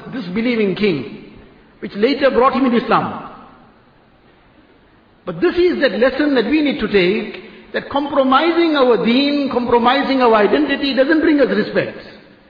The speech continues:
Many a person feels, "This is now, when in Rome, do as the Romans do."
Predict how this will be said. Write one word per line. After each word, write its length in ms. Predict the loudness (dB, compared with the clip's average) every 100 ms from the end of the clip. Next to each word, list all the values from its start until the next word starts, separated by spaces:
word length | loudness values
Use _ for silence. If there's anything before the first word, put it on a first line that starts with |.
| _ -6
Many 180 | -2 -2
a 80 |
person 360 | -2 -2 -2 -2
feels, 280 | -2 -2 -2
"This 160 | -2 -2
is 180 | -2
now, 600 | 0 0 0 -2 -8 -14 -4
when 160 | -2
in 180 | 0 0
Rome, 360 | 2 4 2 2
do 140 | 2
as 80 | 2
the 100 | 4
Romans 340 | 4 2 0
do." 160 | 0